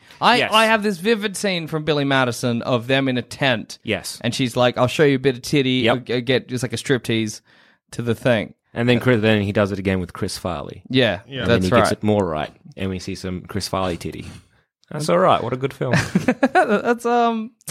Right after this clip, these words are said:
Speaker 1: I guess
Speaker 3: A
Speaker 1: that's
Speaker 3: movie
Speaker 1: good.
Speaker 3: critics called <laughs> What?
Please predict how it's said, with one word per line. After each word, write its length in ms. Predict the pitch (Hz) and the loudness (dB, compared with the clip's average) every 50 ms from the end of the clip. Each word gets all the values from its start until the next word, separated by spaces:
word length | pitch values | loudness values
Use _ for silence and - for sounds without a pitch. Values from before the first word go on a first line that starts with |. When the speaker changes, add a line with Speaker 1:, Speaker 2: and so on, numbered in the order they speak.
| - - | -14 -12
Speaker 1:
I 40 | 214 | -14
guess 340 | 202 - 294 349 359 - - | -8 -4 -2 0 0 -2 -4
Speaker 3:
A 20 | - | -4
Speaker 1:
that's 120 | 135 - | -4 0
Speaker 3:
movie 360 | 180 208 220 220 214 196 196 | 2 2 2 4 2 2 2
Speaker 1:
good. 140 | 196 170 160 202 | 2 2 2 2
Speaker 3:
critics 340 | 190 175 170 160 156 - | 0 0 0 -2 -4 -8
called 500 | - - 156 135 135 135 135 131 127 - - - - - - _ | -8 -6 -6 -4 -2 -4 -4 -4 -6 -10 -12 -14 -18 -20 -12 _
<laughs> 600 | 214 196 - - - 165 151 - - 190 196 185 175 143 - _ - _ _ - _ | -10 -10 -10 -10 -12 -12 -10 -6 -4 -4 -4 -4 -6 -10 -14 _ -20 _ _ -20 _
What? 240 | 113 123 123 123 - | -8 -6 -6 -8 -8